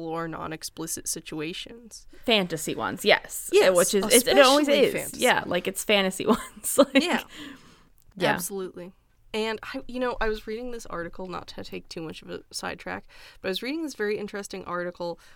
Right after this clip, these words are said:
Speaker 1: which I'm probably gonna butcher because I've been drinking wine. But the,
Speaker 2: <laughs>
Speaker 1: the core of, uh, the core of it, the argument it was making was that there's, like, a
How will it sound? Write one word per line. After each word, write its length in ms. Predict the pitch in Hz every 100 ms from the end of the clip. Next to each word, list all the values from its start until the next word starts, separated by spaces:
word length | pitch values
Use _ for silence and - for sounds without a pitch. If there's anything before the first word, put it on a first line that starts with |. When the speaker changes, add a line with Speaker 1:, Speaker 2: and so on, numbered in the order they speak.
| -
Speaker 1:
which 320 | 185 180 - -
I'm 120 | 180
probably 260 | 185 190
gonna 160 | 196 196
butcher 340 | - 170 -
because 240 | 175 180 -
I've 120 | 170
been 100 | 180
drinking 400 | 170 160 175 180
wine. 320 | 165 156 170 - - - -
But 240 | 196 294
the, 240 | - 180 - -
Speaker 2:
<laughs> 120 | 190
Speaker 1:
the 100 | 190
core 400 | - 277 285 269
of, 240 | 233 202 - _
uh, 120 | 196 180
the 160 | 180
core 380 | - 277 233 196
of 140 | 180
it, 140 | 175 - -
the 120 | 190
argument 400 | 175 170 165 156
it 60 | -
was 140 | 165
making 440 | 160 151 - 165 156
was 220 | 160 160
that 160 | 170 170
there's, 260 | 165 165 -
like, 220 | - -
a 160 | -